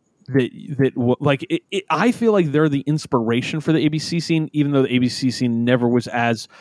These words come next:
rugged and raw as Life's Blood actually was. Um, th-, th-,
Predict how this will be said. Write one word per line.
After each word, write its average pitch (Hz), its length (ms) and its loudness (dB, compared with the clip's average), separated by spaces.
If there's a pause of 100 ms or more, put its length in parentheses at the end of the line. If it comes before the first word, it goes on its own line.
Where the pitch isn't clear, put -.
(520)
rugged 120 460 0
and 113 200 0
raw 113 280 4
as 117 180 -6
Life's 110 300 -2
Blood 101 240 -2
actually 104 420 -8
was. - 460 -10 (640)
Um, 117 460 2 (840)
th-, 127 540 -10
th-, - 120 -6